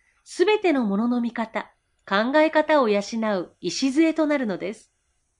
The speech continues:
もちろん、琉球沖縄史を学習する目的は、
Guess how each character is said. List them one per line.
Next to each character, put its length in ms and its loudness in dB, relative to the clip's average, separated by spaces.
も 160 -2
ち 140 0
ろ 140 4
ん、 120 -10
琉 220 4
球 240 0
沖 220 -2
縄 240 0
史 160 -4
を 80 0
学 180 0
習 220 -4
す 140 -8
る 100 -2
目 180 -4
的 320 -10
は、 220 -4